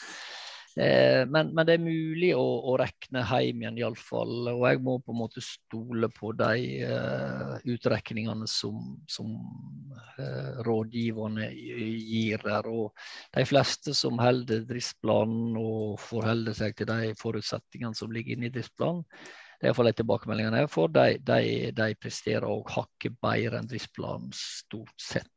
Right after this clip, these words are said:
da. Så, eh, jeg er på en måte ikke for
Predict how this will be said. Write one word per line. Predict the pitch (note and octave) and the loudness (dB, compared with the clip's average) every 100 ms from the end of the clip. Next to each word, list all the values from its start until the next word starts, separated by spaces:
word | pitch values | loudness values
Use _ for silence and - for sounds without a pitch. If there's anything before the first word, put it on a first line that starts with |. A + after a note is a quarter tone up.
| - | -12
da. | - - _ _ - - - - - - - - _ | -12 -12 _ _ -20 -18 -16 -16 -16 -16 -18 -20 _
Så, | - C#3 C3+ C3+ | 2 4 8 10
eh, | C3 B2+ B2 A#2+ A#2+ A#2+ A#2 A#2 A#2+ | 10 10 10 8 6 4 4 4 4
jeg | B2+ C#3 C#3 | 4 6 6
er | C3 | 4
på | C3+ C3 | 2 -6
en | |
måte | B2 B2 | -6 -10
ikke | - - | -12 -12
for | - - - - - B2 | -12 -16 -18 -18 -4 -2